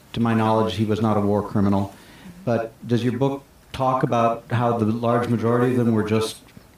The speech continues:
actually good scientists, or, or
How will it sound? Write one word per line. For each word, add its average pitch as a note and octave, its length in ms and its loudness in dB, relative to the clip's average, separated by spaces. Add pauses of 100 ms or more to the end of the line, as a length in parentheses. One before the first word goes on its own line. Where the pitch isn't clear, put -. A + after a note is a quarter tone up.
(340)
actually C#3+ 640 2 (140)
good C3+ 180 0
scientists, C#3+ 720 0
or, A2+ 300 2
or A#2 320 0